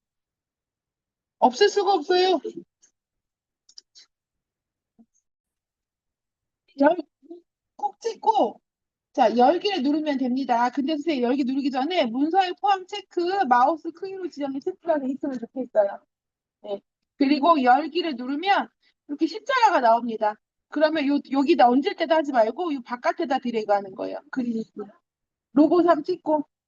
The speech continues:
열기. 드래그 하시라고요. 끌고 가시면 돼요.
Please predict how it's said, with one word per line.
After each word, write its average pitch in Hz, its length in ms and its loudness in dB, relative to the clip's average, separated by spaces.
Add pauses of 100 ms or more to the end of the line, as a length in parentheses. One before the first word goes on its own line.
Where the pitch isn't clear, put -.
(140)
열기. 254 560 4 (1700)
드래그 320 340 4
하시라고요. 339 600 2
끌고 392 340 -10
가시면 285 380 0
돼요. 226 420 -4